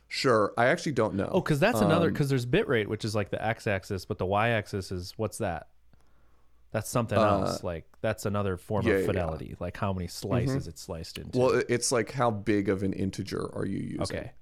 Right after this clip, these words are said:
Speaker 2: So, like,
Speaker 1: So,
Speaker 2: in what you're using, what's, like, an av-, what's the average max
Speaker 1: sixteen-bit
Speaker 2: and
Speaker 1: integers.
Speaker 2: Right, like, what's, like, if you, what's that average maximum number on this graph?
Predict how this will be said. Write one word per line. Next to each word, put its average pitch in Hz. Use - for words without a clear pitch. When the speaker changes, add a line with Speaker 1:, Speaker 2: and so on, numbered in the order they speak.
Speaker 2:
So, 139
like, 131
Speaker 1:
So, 104
Speaker 2:
in 143
what 139
you're 139
using, 110
what's, 110
like, 113
an 101
av-, 98
what's 107
the 110
average 101
max 95
Speaker 1:
sixteen-bit 107
Speaker 2:
and 90
Speaker 1:
integers. -
Speaker 2:
Right, 98
like, 95
what's, 113
like, 107
if -
you, 104
what's 117
that 104
average 98
maximum 90
number 78
on 71
this -
graph? -